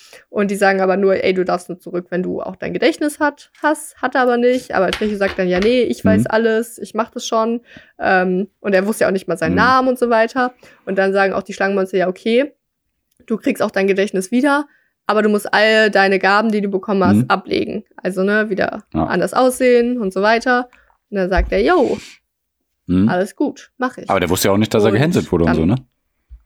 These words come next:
Speaker 1: Ja,
Speaker 2: Ja,
Speaker 1: stimmt
Speaker 2: fällt mir
Speaker 1: allerdings,
Speaker 2: grad ein
Speaker 1: ne?
Speaker 2: so.
Speaker 1: Das stimmt
Speaker 2: Ja, also,
Speaker 1: allerdings.
Speaker 2: wer weiß, ob er es
Speaker 1: Ah,
Speaker 2: wirklich so
Speaker 1: scheiße.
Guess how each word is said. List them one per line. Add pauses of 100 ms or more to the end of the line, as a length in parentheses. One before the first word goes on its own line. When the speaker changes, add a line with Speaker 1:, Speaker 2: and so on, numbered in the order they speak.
(920)
Speaker 1:
Ja,
Speaker 2:
Ja,
Speaker 1:
stimmt
Speaker 2:
fällt
mir
Speaker 1:
allerdings,
Speaker 2:
grad
ein
Speaker 1:
ne?
Speaker 2:
so.
Speaker 1:
Das
stimmt
Speaker 2:
Ja,
also,
Speaker 1:
allerdings.
Speaker 2:
wer
weiß,
ob
er
es
Speaker 1:
Ah,
Speaker 2:
wirklich
so
Speaker 1:
scheiße.